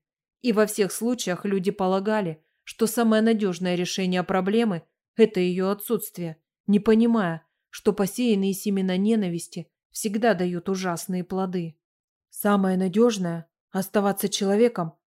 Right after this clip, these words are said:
при всех обстоятельствах", – сказал Леру. "Быть человеком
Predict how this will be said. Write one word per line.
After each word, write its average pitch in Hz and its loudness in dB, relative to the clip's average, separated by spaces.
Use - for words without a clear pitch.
при 202 -2
всех - -2
обстоятельствах", – 175 -2
сказал 208 -2
Леру. 214 0
"Быть 185 -2
человеком 190 0